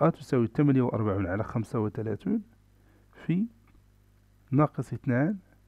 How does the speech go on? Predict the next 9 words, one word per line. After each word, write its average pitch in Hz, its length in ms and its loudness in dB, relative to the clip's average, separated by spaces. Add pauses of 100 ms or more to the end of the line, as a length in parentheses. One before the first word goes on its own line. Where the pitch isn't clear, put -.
(140)
على 107 260 -2
تسعة. - 380 -12 (880)
لا 143 80 2
تنسى 156 360 0
عند 117 180 2
انتقال 117 640 -2 (340)
عامل 104 720 2
من 123 200 2
طرف 123 400 -2